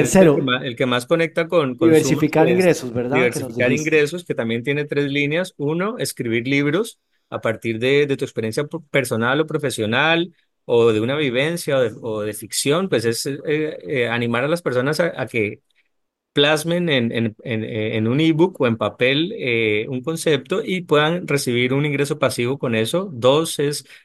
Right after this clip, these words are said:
Speaker 1: crowdfunding, que es, eh, el, el mejor método para financiar un proyecto, una startup, eh, por fuera de la banca tradicional. El crowdfunding es un financiamiento de multitudes, eh, lite-, literalmente traducido.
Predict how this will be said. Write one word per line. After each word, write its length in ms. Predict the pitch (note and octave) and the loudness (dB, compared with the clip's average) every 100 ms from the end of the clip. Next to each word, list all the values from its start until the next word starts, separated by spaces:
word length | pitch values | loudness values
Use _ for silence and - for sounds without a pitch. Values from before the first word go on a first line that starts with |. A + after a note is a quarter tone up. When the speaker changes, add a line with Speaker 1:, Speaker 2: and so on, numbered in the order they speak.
| _ | _
Speaker 1:
crowdfunding, 840 | - C#3 D3+ - D#3 D3 D3+ G#3+ C4+ | 2 4 4 0 0 0 0 -2 -6
que 260 | - G#2+ A2 | 0 2 2
es, 140 | A#2 | 0
eh, 380 | C#3 C#3 C#3 D3+ _ _ _ _ - | 0 2 2 -2 _ _ _ _ -6
el, 220 | B2+ B2+ | -2 -2
el 120 | A#2+ | -2
mejor 260 | A#2+ A#2 C3 | 0 -2 0
método 580 | D3+ D3+ D#3 D#3 D#3 | -2 2 2 4 2
para 580 | D#3 C#3 A#2+ A2 G#2+ A#2+ | 0 0 2 0 -2 -6
financiar 500 | - B2 G#2+ A#2 A2+ | -8 -6 -4 0 0
un 80 | C#3 | -2
proyecto, 540 | C#3+ D3 D3+ D3 D3 | 0 2 4 2 0
una 100 | D3 | -2
startup, 560 | C#3+ - D3+ C#3+ D#3+ F#3 | -2 0 0 2 -2 -4
eh, 260 | E3+ A#2+ A2 | -6 -4 -4
por 240 | - A2+ | -4 -6
fuera 240 | G#2+ C3 D3 | -2 0 2
de 60 | D#3 | 2
la 100 | A#2+ | 2
banca 280 | A2 C#3+ | 0 -2
tradicional. 640 | D3 D#3+ D#3+ C3 A2+ D3+ G#3+ | -2 -2 -2 -4 -4 -4 -6
El 80 | |
crowdfunding 680 | - B2 C3+ - C#3+ C#3+ C#3 | -2 0 0 -2 -4 -2 -2
es 180 | C#3 C#3 | -2 -2
un 220 | D#3 C#3+ - _ _ _ _ | -6 -8 -12 _ _ _ _
financiamiento 760 | C3+ A#2+ A#2+ A2+ B2 B2+ D#3+ | -4 -2 -2 -2 -2 0 2
de 100 | E3 | 2
multitudes, 840 | C3+ B2+ B2 G#2 B2+ D3 G3 A3+ - | 0 -2 -4 -4 -2 0 -2 -6 -4
eh, 160 | A2 G2+ | -4 -2
lite-, 360 | A2 A2+ G#2+ | -6 -4 -6
literalmente 720 | A#2 A2 G#2+ G#2+ C3 C#3+ C#3 | -2 -2 0 0 0 -4 -4
traducido. 600 | C#3+ C#3+ A#2+ - C#3+ F#3 | -2 -2 -2 0 -2 -2